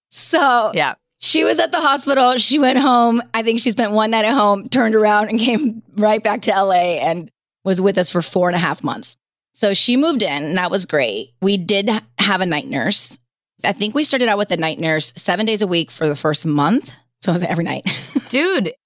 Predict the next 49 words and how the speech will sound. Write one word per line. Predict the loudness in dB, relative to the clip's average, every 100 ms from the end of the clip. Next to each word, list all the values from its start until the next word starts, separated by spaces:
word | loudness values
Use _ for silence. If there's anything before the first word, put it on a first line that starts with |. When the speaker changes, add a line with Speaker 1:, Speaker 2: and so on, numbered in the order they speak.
| _
Speaker 2:
<sighs> | -10 -8 -10 -6
if | -6 -2
you | -4
can, | -2 -2 0 0 -2 -8 -12 -4
that | -2 -2
kind | -6 -6
of | -2
help. | 0 0 -4 -6
I |
mean, | -4 -4
I | -4
couldn't | -6 -10 -6
imagine | -2 -2 -2 -8
twins. | -10 -12 -12 -12 -8
I | -4 -4
don't | -4 -4
even | -6 -6 -4
know | -4 -4
what | -6 -6
that | -8 -8
would | -12
be | -14
like. | -16 -18 _
I | -10
don't | -10 -12
even | -16 -18
know. | -20 -20 _ _ _ _ _
Speaker 1:
You | 0
know, | 2
I'll | 0
tell | 0 2 2
you |
what, | 4 2
with | 0
the | -4
night | -4 -2
nurse, | -2 -2 -6 _ _
it, | -6 -4
and | -2 -2
it | 0
was | 0 0
my | 0
first | -2 0
pregnancy, | -2 0 -2 0
so | 0
I | 0
don't | 0
really | 0 2 0
re-, | -4